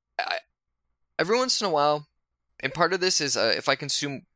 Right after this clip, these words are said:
uh, fake sugar, when I go to sleep at night, like, it seems like I always have to, like, have this feeling where I need to pee. Um, like, I will go, I will pee, and I'll lay back down, and I'll feel like I need to pee again, and it'll be, like, this kind of very light feeling that doesn't go away. And I know it's from fake sugar, because if I lay off it, it goes away.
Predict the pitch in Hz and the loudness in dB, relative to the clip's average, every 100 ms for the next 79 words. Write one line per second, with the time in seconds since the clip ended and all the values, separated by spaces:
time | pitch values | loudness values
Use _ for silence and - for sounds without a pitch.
0 | - 107 95 73 - - 123 - 110 107 | -6 -2 0 -2 -8 -4 -2 -2 -4 -2
1 | 127 _ _ _ _ _ _ _ _ 127 | -4 _ _ _ _ _ _ _ _ 0
2 | 123 139 160 147 - - - 147 139 104 | 0 2 -2 -2 -6 -2 0 0 2 2
3 | 104 101 117 110 127 - 156 170 170 135 | 0 -2 -2 -2 -2 -2 -2 0 2 2
4 | - 127 143 143 139 131 - - 117 104 | 0 -2 -2 -4 -2 -4 -4 -4 0 0
5 | - _ _ _ - 139 131 - 147 143 | -2 _ _ _ -2 0 0 0 0 0
6 | 131 127 123 - - - - _ _ _ | 0 0 -2 -4 -6 -6 -8 _ _ _
7 | _ _ _ - 104 87 - - _ - | _ _ _ -4 -2 -2 -6 -16 _ -2
8 | 127 - 127 135 120 147 - 113 107 - | 0 2 0 0 0 2 2 0 -6 -6
9 | 170 185 139 123 123 139 143 131 120 123 | -4 -2 2 4 4 4 2 4 2 2
10 | 113 110 - 120 123 120 113 113 - 117 | -4 -4 0 0 2 -2 -2 -8 0 0
11 | 107 110 104 104 113 117 117 120 123 - | 2 -2 0 0 0 2 0 0 -2 -4
12 | 131 123 110 127 139 123 120 - 135 120 | -2 -2 2 0 2 2 0 -2 -2 -2
13 | 110 110 110 107 104 95 87 98 117 135 | -2 -2 -4 -2 0 0 0 -2 0 0
14 | 156 - - 147 139 117 - 147 117 113 | 0 -2 -4 0 0 0 -2 -2 -2 -2
15 | 117 110 117 107 110 127 147 120 104 104 | -2 -2 -4 0 2 2 2 -2 -6 -6
16 | 104 107 113 92 | -8 0 0 0